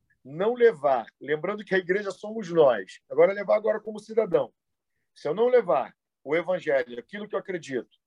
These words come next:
né, aquilo que eu penso, e trazer a política, né, é, o, o, o evangelho tem o poder de mudar a minha vida.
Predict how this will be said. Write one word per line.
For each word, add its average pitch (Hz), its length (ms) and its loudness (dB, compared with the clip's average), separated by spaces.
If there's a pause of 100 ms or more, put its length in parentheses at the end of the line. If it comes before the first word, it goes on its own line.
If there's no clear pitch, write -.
(220)
né, 131 180 2
aquilo 214 380 -6
que - 80 0
eu 208 80 -2
penso, 135 500 -2 (360)
e 156 80 -8
trazer 170 420 4
a 180 60 6
política, 160 600 -4
né, 151 220 0 (320)
é, 127 400 -2
o, 151 500 -10
o, - 20 -4
o 180 60 4
evangelho 151 760 2
tem 147 140 -10
o 147 80 -12
poder 139 380 -8
de 135 100 -18
mudar 135 280 -2
a 139 60 -8
minha 160 200 2
vida. 127 460 -14